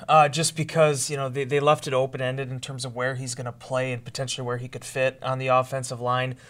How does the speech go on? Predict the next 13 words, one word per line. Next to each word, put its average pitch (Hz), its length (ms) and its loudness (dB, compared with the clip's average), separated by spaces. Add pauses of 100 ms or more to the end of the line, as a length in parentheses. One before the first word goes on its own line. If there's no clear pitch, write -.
(260)
I 139 40 -6
think 196 140 -2
we 226 80 0
saw 180 200 8
him 160 100 4
a - 20 2
lot 139 160 6
at 117 180 -2
guard 139 500 0
during 143 200 -4
that 127 160 -6
voluntary 127 500 -4
minicamp, 139 640 -8